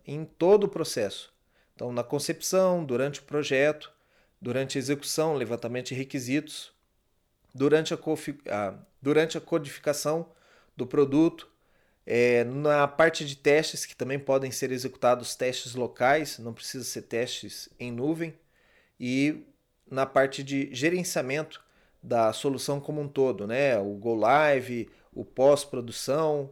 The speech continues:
quando o produto já está em produção, os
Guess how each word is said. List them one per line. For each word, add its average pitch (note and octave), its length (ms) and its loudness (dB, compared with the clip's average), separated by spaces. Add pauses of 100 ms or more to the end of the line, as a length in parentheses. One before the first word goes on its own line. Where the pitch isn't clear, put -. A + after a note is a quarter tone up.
(120)
quando A#2+ 320 -4
o A2 640 -4
produto B2+ 560 -4
já C3+ 200 2
está C#3 240 -2
em C3+ 40 -6
produção, C3+ 640 -4
os - 240 -12